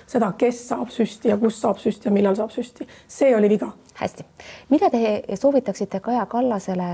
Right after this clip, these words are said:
Speaker 2: arvestades seda, et koalitsioonipartner Jü-, ja Jüri Ratase isik eeldatavasti on üsna keeruline seal koostööd teha?
Speaker 1: Äh, ma
Speaker 2: Ma pean
Speaker 1: arvan,
Speaker 2: silmas
Speaker 1: et,
Speaker 2: seda
Speaker 1: äh,
Speaker 2: ultimatiivset stiili, pressiteated, kirjad, arutamine sotsiaalmeedias,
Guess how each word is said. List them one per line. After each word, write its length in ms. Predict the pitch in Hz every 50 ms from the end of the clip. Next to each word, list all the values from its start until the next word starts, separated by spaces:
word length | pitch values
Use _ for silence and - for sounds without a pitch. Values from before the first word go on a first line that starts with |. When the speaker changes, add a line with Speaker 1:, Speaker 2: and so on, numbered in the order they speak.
| 170 170 -
Speaker 2:
arvestades 560 | - 208 208 202 196 185 - - 185 180 - -
seda, 280 | 247 254 - 220 190 170
et 80 | 165 -
koalitsioonipartner 1160 | - 196 180 180 175 - - 214 208 196 180 180 - 190 190 - - - - 170 165 170 165 - -
Jü-, 160 | 180 185 180 -
ja 160 | 185 180 165
Jüri 280 | 165 175 190 180 175 175
Ratase 320 | 190 190 - - 165 - 185
isik 460 | 240 277 - 214 180 - - - - - - - - - - -
eeldatavasti 720 | - 196 190 180 - 175 175 - 180 170 175 175 175 - 175
on 80 | 170 196
üsna 160 | 196 196 185 165 175
keeruline 640 | 190 196 196 190 175 160 156 160 156 156 156 156 156 156
seal 140 | - 147 151 -
koostööd 400 | - 165 165 151 - - - -
teha? 180 | - - 143 160 170 - - - - - - - - - - - - - - - - - - - - - - - - - _ - - -
Speaker 1:
Äh, 80 | 254
ma 560 | 226 226 226 226 226 226 226 226 220 220 220
Speaker 2:
Ma 200 | 214 220 226 226 240
pean 60 | 240 247 226
Speaker 1:
arvan, 80 | 214 220
Speaker 2:
silmas 220 | 247 240 226 214 -
Speaker 1:
et, 60 | 202
Speaker 2:
seda 80 | - 226
Speaker 1:
äh, 140 | 226 220 220
Speaker 2:
ultimatiivset 580 | 220 214 208 - - 208 233 233 220 - 196
stiili, 540 | - - - 240 233 233 233 220 214 220 220 214
pressiteated, 720 | - - 226 233 - 220 196 - 185 185 - 185 - - -
kirjad, 500 | 220 226 220 220 214 202 208 208 - - - - - 285 240 226
arutamine 420 | 226 240 226 - 214 196 202 196 196
sotsiaalmeedias, 840 | 202 190 - - 233 240 226 214 214 214 214 214 202 208 202 196